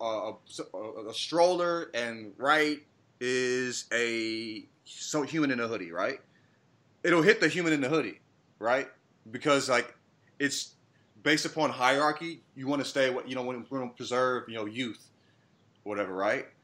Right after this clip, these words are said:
But also it goes into, you know, doctors are rated higher. Like, how, what looks, what does a doctor look like? You know what I mean? Like, what are they gonna put in the algorithm to describe a doctor? What are they gonna put in the algorithm to describe a person in a hoodie?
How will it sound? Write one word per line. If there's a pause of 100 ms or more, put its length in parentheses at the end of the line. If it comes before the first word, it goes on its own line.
(280)
But
also
it
goes
into, (400)
you
know, (340)
doctors (140)
are
rated
higher.
Like,
how,
what
looks,
what
does
a
doctor
look
like? (640)
You
know
what
I
mean?
Like, (400)
what
are
they
gonna (180)
put
in
the
algorithm
to
describe
a
doctor? (760)
What
are
they
gonna
put
in
the
algorithm
to
describe (120)
a
person
in
a
hoodie?